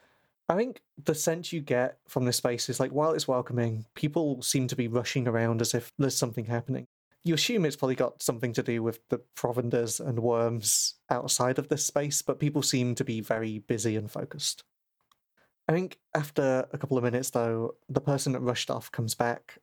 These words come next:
and I think they bring someone that looks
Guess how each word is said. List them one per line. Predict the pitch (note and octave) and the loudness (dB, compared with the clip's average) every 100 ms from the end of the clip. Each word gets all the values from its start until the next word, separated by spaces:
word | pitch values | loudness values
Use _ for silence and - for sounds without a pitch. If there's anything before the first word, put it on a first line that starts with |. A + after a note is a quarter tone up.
| - | -2
and | B2+ A#2+ A#2 A#2 - - _ _ _ _ _ _ _ | 0 0 -2 -4 -8 -12 _ _ _ _ _ _ _
I | E3+ | 0
think | G#3 | 2
they | F3+ | 0
bring | D3 C#3+ C#3 C3 | 2 2 2 0
someone | - C3 B2 B2 A#2+ A#2 | 0 0 2 2 2 0
that | B2 | -2
looks | B2 A#2+ - - - - - | 0 -2 -2 -2 0 0 -4